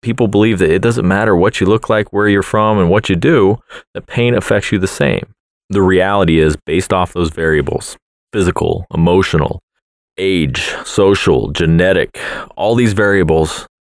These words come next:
contribute to how we personally identify and, and, and relate and deal with pain.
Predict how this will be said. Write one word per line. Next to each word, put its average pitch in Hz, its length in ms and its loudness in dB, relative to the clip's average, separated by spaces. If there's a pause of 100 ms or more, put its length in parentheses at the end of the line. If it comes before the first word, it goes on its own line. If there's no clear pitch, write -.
contribute 87 760 0
to 87 320 0 (260)
how 107 320 -2
we 98 180 2
personally 87 800 0 (600)
identify 85 800 0 (760)
and, 73 320 -2
and, 73 240 -2
and 76 240 2
relate 80 400 0
and 73 140 -2
deal 78 180 2
with 73 160 0
pain. 78 300 -8